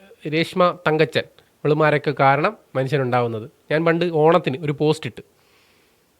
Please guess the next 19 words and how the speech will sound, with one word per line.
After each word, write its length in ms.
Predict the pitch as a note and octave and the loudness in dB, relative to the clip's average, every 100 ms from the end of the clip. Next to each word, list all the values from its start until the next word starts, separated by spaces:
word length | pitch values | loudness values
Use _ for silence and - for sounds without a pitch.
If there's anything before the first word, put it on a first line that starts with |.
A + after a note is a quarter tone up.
| - | -2
"ആർക്കെങ്കിലും 400 | C#3+ F3+ F#3 F3+ D#3 | 0 0 0 2 2
ആഹാരത്തിനോ 440 | D#3 F3 F3 F3+ | 2 -2 -2 -2
മരുന്നിനോ 320 | E3 D#3 E3 D3+ | -2 -2 -2 -4
ബുദ്ധിമുട്ടുണ്ടെങ്കിൽ 580 | C#3 D#3+ D3+ C#3 C#3 D3+ C3+ | -2 -2 -2 -4 -4 -6 -4
ഓണമായിട്ട് 360 | D3 C#3+ C3 C3 | -2 -2 -2 -4
ബുദ്ധിമുട്ടായിട്ടിരിക്കേണ്ട, 720 | B2+ C#3 C#3 C3+ B2 B2 B2 B2 | -2 0 0 0 0 -2 -2 -2
നിങ്ങൾ 140 | B2+ B2+ | -2 -2
എനിക്കൊരു 240 | B2+ - B2+ | -4 -6 -6
മെസ്സേജ് 260 | A#2 D3 C3+ | -4 -2 -2
അയക്കുന്നു." 260 | A2 - - _ _ _ _ _ _ D3 | -4 -10 -18 _ _ _ _ _ _ -2
അങ്ങനെ 220 | E3 E3 | 0 2
Facebook-ലാണ് 520 | E3+ E3+ G#3 E3 A2 _ _ _ _ _ D3 | 0 -2 -4 -4 -4 _ _ _ _ _ -2
ഒന്ന് 140 | E3 | 2
ര-, 140 | F3 E3+ | 2 2
ഒരു, 360 | D#3+ F#3+ - - | 2 0 -2 -6
ഒരു 120 | F3+ | -2
വർഷം, 260 | F#3 - E3+ | -2 0 0
രണ്ട് 160 | E3+ F#3+ | 2 2
വർഷത്തോളമായി 500 | F3+ D#3 D3+ A#2 | 0 0 -2 -2